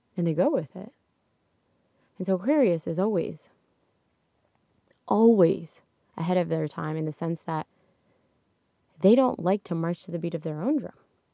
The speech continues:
They like to go through with all the wild, unconventional sides that are present within them that make up them. They like to appeal to their different side because that's what makes them feel good. That's what makes us feel good.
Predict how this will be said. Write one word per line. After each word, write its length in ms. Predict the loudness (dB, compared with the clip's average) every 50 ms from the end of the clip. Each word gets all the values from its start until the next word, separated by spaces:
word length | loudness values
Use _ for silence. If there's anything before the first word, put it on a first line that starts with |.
| _ _ _ -6
They 380 | -2 -2 0 0 0 -2 -2 -4
like 280 | -4 -6 -6 -8 -8 -10
to 400 | -10 -8 -6 -6 -6 -6 -8 -10 _ _ _ _ _ _ _ _ _ _ _ _ _ _
go 180 | -4 -2 -2 -2
through 200 | 0 0 -2 0
with 180 | 0 -2 -2 -2
all 100 | -2 0
the 100 | 0 0
wild, 460 | 0 0 0 0 0 0 -2 -4 -6 -8 _ -8
unconventional 880 | -8 -8 -6 -6 -6 -4 -4 -6 -6 -8 -6 -6 -6 -4 -6 -6 -10 _ _ _ _ _ _ _ _ _
sides 560 | _ -4 -2 0 0 2 0 0 -2 -6 _ -8
that 120 | -6 -6
are 120 | -4 -6 -6
present 420 | -6 -6 -6 -6 -6 -6 -8 -8
within 320 | -8 -10 -8 -6 -4 -4 -4
them 240 | -4 -6 -8 -10 -10 -10
that 100 | -6 -4
make 220 | -2 -2 -2 -4
up 100 | -6 -8
them. 240 | -8 -14 -14 -16 -18 _ _ _ _ _ _ _ _ _
They 120 | 0 0 2
like 200 | 2 2 0 0
to 80 | 0
appeal 280 | -2 -2 -2 -4 -6 -6
to 140 | -4 -6 -6
their 140 | -4 -4 -6
different 320 | -6 -6 -4 -4 -6 -6
side 260 | -6 -8 -8 -6 -4
because 340 | -4 -6 -4 -6 -8 -8 -10 _ _ _ _ _ _ _ _ _ _ _ -6
that's 120 | -6 -2
what 60 | 0 0
makes 200 | 0 0 0 -2
them 100 | 0 2
feel 160 | 4 4 4
good. 240 | 4 2 0 -2 -8 _ _ _ _ _ _ _ _ _ _ _ _ _ _ _ _ _ _ _ _ _ _ _ _ -2
That's 140 | -2 0 2
what 100 | 4 4
makes 180 | 4 4 2 0
us 100 | -4 0
feel 200 | 2 2 2 2
good. 180 | 0 -4 -8